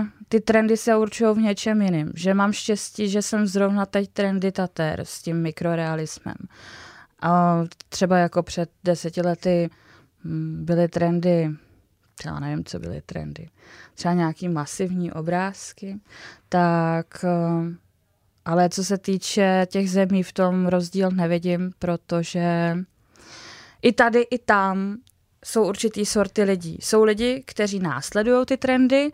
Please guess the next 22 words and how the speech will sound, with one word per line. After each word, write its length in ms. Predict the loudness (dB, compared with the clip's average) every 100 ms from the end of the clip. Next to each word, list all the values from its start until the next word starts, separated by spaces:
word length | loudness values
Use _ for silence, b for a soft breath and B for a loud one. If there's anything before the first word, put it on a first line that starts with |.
| B
což 220 | B -2 -2
je 60 |
pro 160 | -2 0
mě 140 | 0
samozřejmě 540 | -2 -4 -4 -2 -2 -2
to 120 | -2
nejvíc, 520 | -2 -4 -6 -10 -12 B B B
ale 140 | 0
pak 180 | 0 -2
jsou 180 | 0 2
lidi, 420 | 0 0 0 -2 -8
kteří 600 | -6 -4 -2 0 0 -2 -6 B B B
vždycky 380 | 0 2 2 2
budou 220 | 2 4
chtít 340 | 2 -2 -4 -2
takový, 500 | -2 -2 0 2 0
pro 260 | 0 2
mě 180 | 2 2
je 80 | 0
to 120 | -4
klišé, 540 | -4 -4 -4 -4 -4 -4
jo, 140 | -8